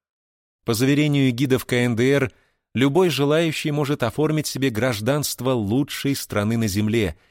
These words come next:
и жить в этом раю сколько угодно. Уехать из страны тоже может каждый.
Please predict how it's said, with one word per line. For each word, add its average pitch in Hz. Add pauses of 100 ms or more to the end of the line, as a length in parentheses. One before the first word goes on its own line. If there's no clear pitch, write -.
(120)
и 104
жить 101
в 92
этом 95
раю 101
сколько 101
угодно. 135 (800)
Уехать 117
из 196
страны 175
тоже 156
может 120
каждый. 113